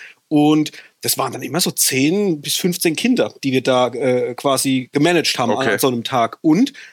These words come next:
Speaker 1: ich hab halt da ganz klar festgehalten, hier ist, äh, das Dokument, ihr müsst mir das unterschreiben, da steht drin, Kinder nur mit Schutzausrüstung, nur mit Helm. Wer antanzt ohne Helm, ohne Schützer oder irgendwas, nimmt nicht teil.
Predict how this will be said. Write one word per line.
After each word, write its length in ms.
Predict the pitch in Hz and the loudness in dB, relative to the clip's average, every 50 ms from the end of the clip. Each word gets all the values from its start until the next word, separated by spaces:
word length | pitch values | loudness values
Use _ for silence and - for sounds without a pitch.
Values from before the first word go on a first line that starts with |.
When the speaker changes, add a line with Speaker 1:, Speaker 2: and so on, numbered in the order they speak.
| - - _ _ _ _ _ _ _ | -20 -20 _ _ _ _ _ _ _
Speaker 1:
ich 160 | 170 160 - 160 | -4 -2 0 0
hab 160 | 165 - - | -2 -2 0
halt 200 | 160 147 143 156 | 0 0 0 0
da 100 | 143 139 | -2 -2
ganz 300 | - 143 147 202 233 - | 0 0 -2 -2 -2 -2
klar 160 | - 180 156 | -2 -2 -2
festgehalten, 800 | - - 143 - - - - 180 190 196 208 208 - 247 262 - _ _ _ _ _ _ _ _ _ _ _ _ _ _ - | -2 -2 -2 -2 0 -2 0 0 0 0 -2 -2 -4 -6 -6 -6 _ _ _ _ _ _ _ _ _ _ _ _ _ _ -6
hier 280 | - 151 156 160 160 156 | -2 2 4 4 4 2
ist, 240 | 160 135 - - - | 2 0 0 0 0
äh, 220 | 147 139 135 135 | 0 2 0 2
das 140 | 123 123 - | 0 0 0
Dokument, 480 | - 147 - 151 135 131 131 170 220 214 | 0 0 0 0 0 2 2 2 2 2
ihr 60 | 175 | 0
müsst 180 | 160 - - | 0 0 0
mir 80 | - 135 | -4 -6
das 100 | 135 - | -4 -4
unterschreiben, 480 | 147 127 120 - - 127 127 139 117 104 | -2 -2 -2 -2 0 2 2 2 2 0
da 120 | 170 160 | -2 -2
steht 280 | - - 131 120 - - | -2 -2 -4 -4 -2 -2
drin, 240 | 139 175 214 - _ | -2 -2 -2 -4 _
Kinder 440 | - 185 180 185 180 208 214 175 - | -2 0 0 0 0 0 -2 -2 -4
nur 300 | 147 143 151 170 190 240 254 | -4 0 2 2 2 2 2
mit 140 | 277 262 - | 0 -2 0
Schutzausrüstung, 960 | - 165 - - - 170 165 175 - 196 202 208 - - - 240 254 220 - - | 0 0 0 0 -2 -2 -2 -2 -2 -4 -4 -4 -4 -2 -2 -4 -4 -4 -6 -4
nur 340 | 139 147 160 180 180 202 | -2 0 4 4 4 4
mit 180 | 240 269 - 180 | 2 0 -2 -2
Helm. 340 | 175 151 156 175 240 262 - _ _ _ _ _ | 0 2 2 2 0 -2 -6 _ _ _ _ _
Wer 280 | 131 139 143 143 - - | -2 0 0 0 0 0
antanzt 540 | 151 160 165 - - 196 220 - - - | 0 0 0 0 -4 -2 -2 -4 -6 0
ohne 240 | - 170 165 156 139 | 2 2 2 4 2
Helm, 260 | 139 147 170 226 226 - _ | 2 2 2 0 0 -4 _
ohne 260 | - 185 180 175 160 139 | 2 2 2 2 2 0
Schützer 380 | - - - 190 - - 247 240 | 0 -2 -2 -4 -2 0 0 0
oder 120 | 233 185 | 0 2
irgendwas, 460 | 196 202 190 190 190 220 254 - - - | 0 0 0 0 -2 -2 0 -2 0 0
nimmt 240 | 156 165 170 - | 0 0 0 -4
nicht 220 | - 139 - - - | -6 -6 -6 -4 -2
teil. 340 | - 135 143 170 262 285 | 0 0 0 0 0 -4